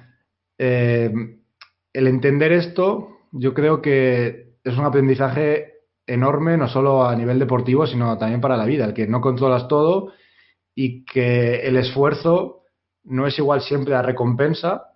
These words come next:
o bueno, mejor dicho, el esfuerzo sí que es igual a recompensa, pero quizás no es la recompensa que está en tus, dentro de tus expectativas.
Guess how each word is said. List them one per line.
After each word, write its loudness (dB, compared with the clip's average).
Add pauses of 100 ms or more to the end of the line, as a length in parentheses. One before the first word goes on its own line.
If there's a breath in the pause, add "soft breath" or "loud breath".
o -4
bueno, -2
mejor -2
dicho, -2
el 0
esfuerzo -2 (420 loud breath)
sí 0
que 2
es -2
igual 2
a 0
recompensa, 0
pero 0
quizás -2
no 0
es -2
la 0
recompensa 0
que -2
está 0
en 0
tus, -6
dentro -2
de -2
tus -6
expectativas. -2